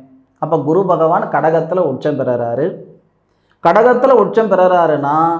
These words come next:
கடகராசியிலேருந்து ஐந்தாவது பாவகத்தை பார்க்கிறாரு. கடகராசிக்காரங்களுக்கு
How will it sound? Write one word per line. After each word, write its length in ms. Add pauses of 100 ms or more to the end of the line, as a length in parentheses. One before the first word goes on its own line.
(300)
கடகராசியிலேருந்து 840 (140)
ஐந்தாவது 500 (140)
பாவகத்தை 480 (140)
பார்க்கிறாரு. 460 (100)
கடகராசிக்காரங்களுக்கு 1160